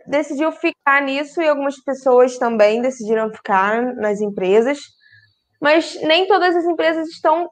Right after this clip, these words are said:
com bom desempenho do fun-, dos funcionários. Eu queria conversar com você sobre isso, como ter esse controle. Explica mais ou menos aí pra gente.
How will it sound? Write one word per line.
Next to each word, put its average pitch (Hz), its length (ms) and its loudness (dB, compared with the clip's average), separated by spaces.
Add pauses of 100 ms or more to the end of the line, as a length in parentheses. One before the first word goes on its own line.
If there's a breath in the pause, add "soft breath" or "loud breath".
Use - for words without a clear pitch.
com 320 260 0
bom 311 220 2
desempenho 330 460 0
do 302 60 -2
fun-, 311 160 -6 (120)
dos 269 100 -8
funcionários. 240 680 0
Eu 277 80 0
queria 294 200 -4
conversar 311 520 0
com 302 160 -6
você 285 260 -2
sobre 285 300 -2
isso, 269 420 -4 (420 soft breath)
como 285 300 2
ter 330 120 2
esse 285 200 4
controle. 254 1040 2 (580)
Explica 254 360 -6
mais 247 180 -2
ou 254 80 0
menos 226 260 0
aí 220 140 0
pra 214 180 -2
gente. 202 320 -4